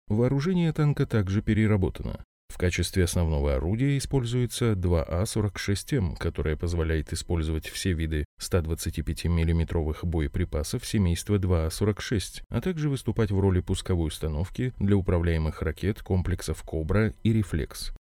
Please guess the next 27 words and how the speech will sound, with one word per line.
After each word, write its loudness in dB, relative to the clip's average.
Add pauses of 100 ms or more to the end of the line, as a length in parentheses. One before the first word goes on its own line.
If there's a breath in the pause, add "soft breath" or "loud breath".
И 8
если 4
«Кобра» 2
для -2
городского 0
боя 2
не 2
так -2
актуальна, -4 (160)
то 2
«Рефлекс» 0
имеет 2
ракеты -2
с -4
термобарической 2
боевой 2
частью, -4
что -4
очень 0
полезно 0 (100)
для 2
применения 2
по -4
противнику, -2
засевшему 0
в -2
зданиях. -4